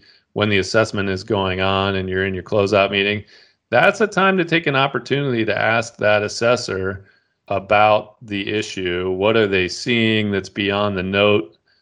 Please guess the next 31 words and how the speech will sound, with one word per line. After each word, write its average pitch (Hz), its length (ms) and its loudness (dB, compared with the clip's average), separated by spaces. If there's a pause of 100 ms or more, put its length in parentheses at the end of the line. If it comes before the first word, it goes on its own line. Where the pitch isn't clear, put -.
(140)
that's 95 280 -4
written 104 640 0
to 101 160 0
help 107 340 0
your, 98 420 -2
your 95 140 -4
management 92 640 -4
figure 92 440 0
out 90 300 4
what 90 220 -2
a, 90 220 -4
a, 90 520 -4
a 87 40 -4
better 95 300 0
solution 92 580 -6
might 90 260 -4
be 92 240 -2
or 87 120 0
where 98 260 2
else 95 280 2
they 98 120 0
might 92 240 -4
need 95 160 -6
to 92 100 -2
look 95 280 -2
that 98 120 -2
maybe 92 280 -2
they 90 180 -2
weren't 90 360 -8
thinking 90 400 -6
about? 50 560 -2